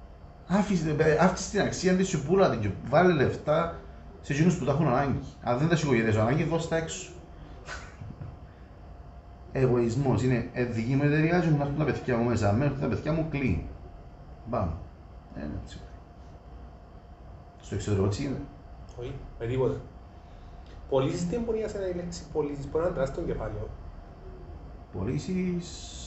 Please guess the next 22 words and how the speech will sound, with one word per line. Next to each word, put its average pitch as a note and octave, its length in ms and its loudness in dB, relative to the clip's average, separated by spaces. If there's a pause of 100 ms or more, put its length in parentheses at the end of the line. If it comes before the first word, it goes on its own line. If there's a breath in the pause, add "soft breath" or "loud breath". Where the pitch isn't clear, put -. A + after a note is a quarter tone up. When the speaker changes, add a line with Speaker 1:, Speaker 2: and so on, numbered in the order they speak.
(1500 loud breath)
Speaker 1:
παγιά G2+ 300 4
είχα D3+ 180 6
το D#3 60 4
και B2+ 80 2
εγώ A#2 140 4
στο A#2+ 160 0
μυαλό F#2+ 220 4
μου F#2 220 6
λαθασμένα. E2+ 580 4 (380)
Speaker 2:
Όπως C#3+ 340 4
όλοι B2 280 2
μας. - 180 -8 (160)
Speaker 1:
Ναι. F2 160 4 (840 loud breath)
Speaker 2:
Ήταν C3+ 180 0
ένα C#3 100 4
επικίνδυνο C3 640 -2
πράγμα, A2 240 -6
ένα A#2+ 240 -8 (800)
Speaker 1:
Ναι. F#2+ 180 2 (800 loud breath)
Speaker 2:
κοιτσάρικο B2 220 4
Speaker 1:
Καταρχήν, C3+ 220 4
Speaker 2:
πράγμα. A2 560 -4